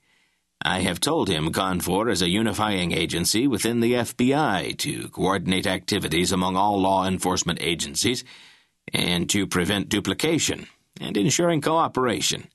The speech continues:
Pat shuffled in his chair. "And foreign involvement?" "He also knows it was Confor who stopped that war with China,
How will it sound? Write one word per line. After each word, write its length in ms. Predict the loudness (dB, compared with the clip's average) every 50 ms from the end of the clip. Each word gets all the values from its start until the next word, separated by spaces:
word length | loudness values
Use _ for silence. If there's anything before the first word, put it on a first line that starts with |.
| _ _ _ _ _ _ _ _ _ _ _ _ _ _ _ _ _ _ _ _ _
Pat 280 | -4 -2 -2 -2 -4 -8 _ _ _ _ _
shuffled 440 | -2 0 0 0 -2 -2 -4 -4
in 120 | -4 -6 -8
his 200 | -6 -6 -6 -4
chair. 380 | -2 -4 -2 -2 -4 -4 -6 -8 _ _ _ _ _ _ _ _ _ _ _ _ _ _ _ _ _ _ -2
"And 520 | 0 0 0 0 0 -2 -2 -2 -4 -4 -6 -10 -16 -18 -20 -14 -8
foreign 420 | -2 0 0 2 2 0 0 -2
involvement?" 640 | -2 -4 -4 -4 -4 -4 -4 -4 -2 -2 -2 -2 -4 -10 _ _ _ _ _ _ _ _ _ _ _ _ _ _ _ _
"He 220 | -2 0 2 2
also 280 | 2 2 2 0 0 0
knows 300 | 0 0 0 0 0 -2
it 80 | -2 -4
was 160 | -4 -6 -4
Confor 760 | -2 0 0 0 0 -2 -2 -2 -2 0 0 0 0 -2 -4 -8 -16 -20 -20 -20 -20 _ _ _ _
who 300 | -2 0 2 2 2 2
stopped 360 | 2 0 0 -2 -2 -2 -2
that 200 | -2 -2 0 0
war 220 | 0 0 0 0
with 180 | 0 -2 -2 -2
China, 460 | 0 0 0 0 0 -2 -4 -4 -4